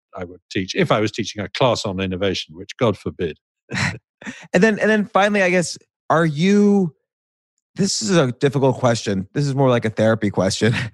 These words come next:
Speaker 2: <laughs> Are you happy with your life? So, and what I mean is, you've had huge success in these books, and people really respect your ideas, and you've reached a certain level where these ideas are gonna live,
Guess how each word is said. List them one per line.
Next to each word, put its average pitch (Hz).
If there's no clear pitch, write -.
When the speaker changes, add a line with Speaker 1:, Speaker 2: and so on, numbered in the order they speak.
Speaker 2:
<laughs> -
Are 135
you 208
happy 143
with 127
your 123
life? 107
So, 127
and 147
what 190
I 185
mean 160
is, 110
you've 143
had 170
huge 175
success -
in 120
these 117
books, -
and 110
people 123
really 135
respect 123
your 120
ideas, 113
and 107
you've 104
reached 120
a 117
certain 117
level 113
where 107
these 170
ideas 143
are 127
gonna 120
live, 120